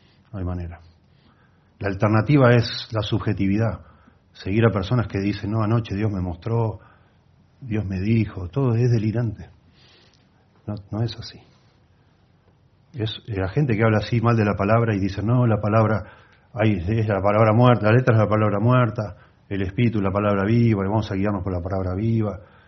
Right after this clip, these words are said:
y cosas por el estilo. Son todo excusas para manipular y decir lo que ellos quieren. En el mejor de los casos es solo pereza, porque da, da trabajo estudiar la Biblia. Y eso ya lo explica Pedro.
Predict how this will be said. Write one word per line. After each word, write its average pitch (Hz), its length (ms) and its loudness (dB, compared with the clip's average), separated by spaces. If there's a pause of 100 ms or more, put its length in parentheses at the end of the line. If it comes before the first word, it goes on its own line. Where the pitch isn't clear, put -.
(240)
y 90 100 -10
cosas 117 300 -6
por 95 140 -4
el 90 80 -2
estilo. 110 380 -2
Son 147 220 -4
todo 151 120 2
excusas 127 400 -4
para 95 220 -6
manipular 92 560 -4
y 98 100 -4
decir 98 240 -6
lo 95 100 -6
que 98 100 -8
ellos 95 180 -12
quieren. 95 260 -12 (920)
En 104 120 -2
el 104 80 2
mejor 110 320 4
de 131 40 6
los 110 140 4
casos 147 280 0
es 107 40 -4
solo 113 300 -2
pereza, 101 440 -4 (600)
porque 90 560 -4
da, 95 160 -8
da 101 180 -4
trabajo 95 360 -4
estudiar 85 300 -8
la 85 80 -4
Biblia. 82 320 -10 (760)
Y 113 80 -2
eso 110 160 -2
ya 113 100 -2
lo 98 80 -2
explica 95 320 -4
Pedro. 92 360 -2